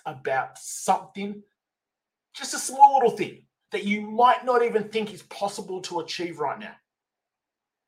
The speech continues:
but there's no possible way that you're not going to. And when you do that for the very first time,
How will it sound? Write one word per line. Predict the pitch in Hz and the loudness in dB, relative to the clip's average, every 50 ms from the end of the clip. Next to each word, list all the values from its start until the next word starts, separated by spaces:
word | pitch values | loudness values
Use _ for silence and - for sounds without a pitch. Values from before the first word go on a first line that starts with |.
| _ _ _ _ _ _ _ _ _ _ _ _ _ _ _ _ | _ _ _ _ _ _ _ _ _ _ _ _ _ _ _ _
but | - 151 139 | -6 -6 -4
there's | 151 147 - 143 | -6 -8 -10 -10
no | 143 151 175 175 | -6 -6 -6 -6
possible | - - 165 165 - 151 135 143 139 | -2 -2 -2 -2 -2 -6 -8 -6 -6
way | 131 131 127 | -6 -6 -6
that | 123 110 - | -8 -10 -10
you're | 120 117 117 | -14 -16 -16
not | 113 120 - _ | -16 -16 -16 _
going | - 101 107 110 107 107 | -18 -18 -18 -18 -18 -18
to. | - - - _ _ _ _ _ _ _ _ _ _ _ _ _ _ _ _ _ _ _ _ _ _ _ _ _ _ _ _ _ _ _ _ _ _ _ _ _ - | -18 -20 -20 _ _ _ _ _ _ _ _ _ _ _ _ _ _ _ _ _ _ _ _ _ _ _ _ _ _ _ _ _ _ _ _ _ _ _ _ _ -6
And | 156 151 | -4 -2
when | 165 202 233 294 | 0 0 -2 -2
you | 285 262 196 135 | -6 -10 -12 -10
do | 131 175 190 196 190 | -6 -4 -4 -2 -2
that | - - - - | -2 -2 -4 -6
for | - 160 | -10 -8
the | - - - _ - | -10 -10 -10 _ 4
very | 202 196 185 185 | 6 6 6 4
first | 180 - 175 151 147 - - | 2 2 0 0 0 -2 -6
time, | - - 139 123 135 117 117 | -6 -4 -4 -4 -4 -6 -8